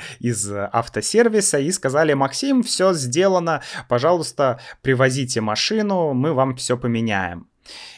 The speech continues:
И я подумал: «Ну, чёрт побери, а». <laughs> А, и здесь ещё нужно понимать, м, почему я решил,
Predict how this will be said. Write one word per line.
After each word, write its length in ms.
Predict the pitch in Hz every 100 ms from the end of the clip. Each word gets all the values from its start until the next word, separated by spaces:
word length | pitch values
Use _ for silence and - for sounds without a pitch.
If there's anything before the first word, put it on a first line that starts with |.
| -
И 100 | 117
я 140 | 123
подумал: 460 | 123 113 107 101 101
«Ну, 280 | 113 156 196
чёрт 600 | - - - 131 117 -
побери, 440 | 110 104 101 95
а». 280 | 98 131 147 - -
<laughs> 1200 | 139 - 156 127 - - - 220 127 - - - -
А, 340 | 123 123 120 - - _ _ - _ _ _ -
и 440 | 165 170 170 165
здесь 360 | 151 123 220 247
ещё 320 | 196 185 180
нужно 420 | - 156 175 165
понимать, 720 | 127 143 143 147 160 107 - - _ 135
м, 220 | 127 127 127
почему 280 | 131 - 185
я 200 | 135 135
решил, 540 | 127 - 160 123 101